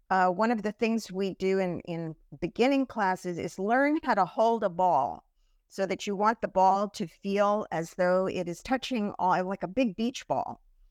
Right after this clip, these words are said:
You're holding it in front of you and it's touching the inside of your arms, it's touching your chest and your fingertips.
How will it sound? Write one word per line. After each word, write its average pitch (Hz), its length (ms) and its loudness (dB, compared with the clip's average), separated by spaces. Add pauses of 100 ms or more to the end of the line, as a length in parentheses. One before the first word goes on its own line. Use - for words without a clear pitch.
(140)
You're 175 120 -4
holding 220 380 2
it 190 100 -4
in 160 60 -6
front 247 300 0
of 240 120 -2
you 233 300 0
and 165 180 -2
it's - 180 -8
touching 220 540 -2
the 185 160 -4
inside 190 460 -2
of 160 80 -6
your 156 240 -4
arms, 277 440 4
it's - 140 -8
touching 185 380 -4
your 151 100 -4
chest - 720 -2 (520)
and 202 160 2
your 202 140 0
fingertips. - 1040 -2